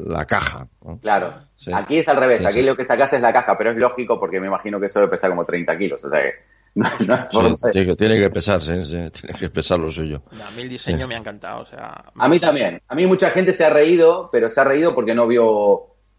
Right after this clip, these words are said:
Speaker 2: Digo, ¿tú, tú tuviste un Mac Pro? No, pues no te puedes reír.
Speaker 1: Claro.
Speaker 3: Es que el que no haya trabajado en un equipo de estos no es capaz de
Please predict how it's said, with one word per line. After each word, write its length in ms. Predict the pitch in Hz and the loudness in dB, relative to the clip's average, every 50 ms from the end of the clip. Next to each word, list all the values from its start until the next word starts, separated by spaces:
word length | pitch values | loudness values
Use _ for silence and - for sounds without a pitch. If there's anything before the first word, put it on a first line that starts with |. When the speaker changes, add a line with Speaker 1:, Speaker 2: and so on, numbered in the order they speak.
| _ _ _ - | _ _ _ -8
Speaker 2:
Digo, 280 | 98 104 104 101 98 | -4 -2 0 0 2
¿tú, 320 | - 113 123 135 143 139 123 | 4 2 2 2 2 0 2
tú 200 | 139 151 147 143 | 2 2 2 2
tuviste 280 | 147 147 147 139 - 151 | 2 2 0 2 2 2
un 60 | 147 | 4
Mac 200 | 147 139 127 - | 4 2 2 2
Pro? 240 | - 139 117 92 87 | 2 4 4 4 2
No, 300 | 95 95 92 - - _ _ | -2 -6 -6 -8 -10 _ _
pues 200 | - - _ - | -20 -20 _ -14
no 180 | 85 90 107 101 | -10 -8 -4 -4
te 80 | 101 | -4
puedes 180 | - 82 82 - | -4 -4 -6 -6
reír. 140 | 69 73 - | -2 -2 -2
Speaker 1:
Claro. 100 | 87 - | -2 -4
Speaker 3:
Es 100 | 131 - | -6 -8
que 180 | - 165 165 165 | -8 -6 -6 -4
el 140 | 165 170 147 | -4 -6 -8
que 120 | - 127 | -8 -8
no 100 | 131 147 | -6 -4
haya 140 | 160 180 175 | -4 -4 -4
trabajado 520 | - 175 160 151 147 - - - 156 156 151 | -2 0 0 0 -2 -4 -8 -6 -6 -6 -6
en 60 | 147 | -6
un 60 | 143 | -8
equipo 320 | 131 - - 135 - - 120 | -10 -12 -14 -16 -10 -8 -6
de 60 | 135 | -6
estos 500 | 143 - _ _ - 117 120 123 - - _ _ | -6 -8 _ _ -16 -16 -16 -16 -20 -20 _ _
no 140 | 123 131 | -14 -12
es 60 | 139 - | -12 -4
capaz 380 | - 127 123 - 143 143 147 135 | -2 -2 0 2 2 2 2 2
de 720 | 131 131 139 135 131 127 120 120 117 113 110 110 110 104 | 0 -4 -2 -2 -2 -2 -4 -6 -8 -10 -10 -12 -14 -16